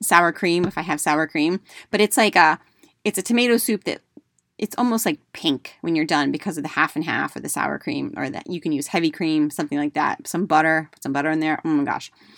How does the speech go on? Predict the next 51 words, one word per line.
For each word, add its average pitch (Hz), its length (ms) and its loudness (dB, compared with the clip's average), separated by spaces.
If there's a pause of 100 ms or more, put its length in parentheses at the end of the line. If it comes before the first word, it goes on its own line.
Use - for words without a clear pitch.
(200)
So, 190 360 6
and 202 140 2
you 185 80 2
can 220 140 0
add 170 180 4
some 160 280 0 (120)
grilled 170 220 -2
cheese 160 260 -4
on 135 80 -4
the 139 80 -4
side. 98 400 -6
That's - 360 2
a - 80 -2
delicious, 156 600 -4 (340)
delicious 156 460 -6 (100)
dinner. 143 300 -4 (220)
Um, 165 340 4 (760)
the 190 120 2
other 196 220 6
soup 226 260 0
that 185 80 -2
my 190 100 4
family 196 300 0
really 185 240 2
likes 185 240 0
is - 160 -6
potato 175 400 -4
leek - 300 -2
soup. 233 260 -2 (500)
This 208 200 4
is 202 100 0
a 185 80 2
recipe 175 380 2
from 165 320 0
William 175 260 2
Sonoma 175 640 2
cookbook 180 360 -2
that 180 100 0
I 180 60 0
have, 170 420 2
and 165 160 -4
I 151 80 0
will 151 100 -2
try 170 280 2
to 160 200 -4
find 160 300 -2
that 151 160 2
and 156 160 -2
link 151 160 0
it 156 80 -6
below. 156 460 0